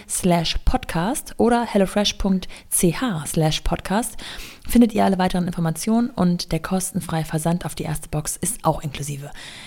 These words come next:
Der Code gilt nur für Neukunden und nicht auf Gerichte, die mit Meisterstück, Expressrezept, extra Leckerbissen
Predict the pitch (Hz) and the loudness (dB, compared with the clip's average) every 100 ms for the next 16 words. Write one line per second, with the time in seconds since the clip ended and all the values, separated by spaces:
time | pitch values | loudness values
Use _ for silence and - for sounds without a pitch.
0 | - 170 - 247 247 202 185 180 185 165 | -2 0 4 2 4 2 2 0 0 2
1 | 156 147 156 - 214 226 302 - - - | 2 2 2 2 2 2 -2 -6 -16 -18
2 | - - 190 180 - 208 220 214 - 190 | -8 2 4 4 4 2 4 2 2 2
3 | 208 208 180 185 175 175 - 160 170 196 | 2 0 0 4 6 4 2 2 2 2
4 | - 175 - 170 - 160 151 - - 185 | 0 0 2 0 0 -4 -4 -2 0 0
5 | - 175 170 160 - 180 - - 160 170 | 0 0 0 0 -2 -2 -2 0 0 0
6 | 165 156 160 - 160 | 0 0 0 2 0